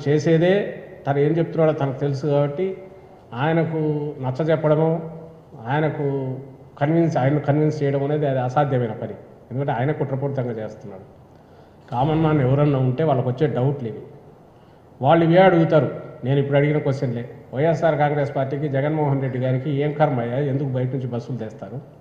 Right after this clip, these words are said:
వాళ్ళకి అక్కడ లేకపోతే కదా" అని. వాళ్ళకు నిన్న ఓట్లు పడకపోతే కదా ఈరోజు వాళ్ళు ఇవి చేస్తారు, చేయాల అవసరం ఏముంది?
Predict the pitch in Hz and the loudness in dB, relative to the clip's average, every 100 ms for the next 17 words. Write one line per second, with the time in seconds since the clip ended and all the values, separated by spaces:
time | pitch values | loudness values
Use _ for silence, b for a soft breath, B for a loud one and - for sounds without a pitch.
0 | - - - - - - - 135 127 120 | -20 -20 -20 -20 -20 -20 -6 -2 -2 -4
1 | 120 117 127 - 120 110 104 107 104 - | -6 -4 -4 -4 -6 -8 -8 -10 -12 -18
2 | - - - B B B B B B 127 | -20 -20 -20 B B B B B B -2
3 | 147 151 151 143 151 175 156 143 143 - | 0 2 0 2 2 0 0 -2 -2 -2
4 | 151 139 139 147 135 143 135 123 120 123 | -2 0 2 0 0 0 0 -2 -2 -4
5 | 123 117 113 110 113 156 - - 127 123 | -4 -6 -8 -12 -10 -12 -14 -12 -4 0
6 | 127 123 120 127 131 127 117 104 95 | 0 -2 -2 -2 0 0 -2 -6 -12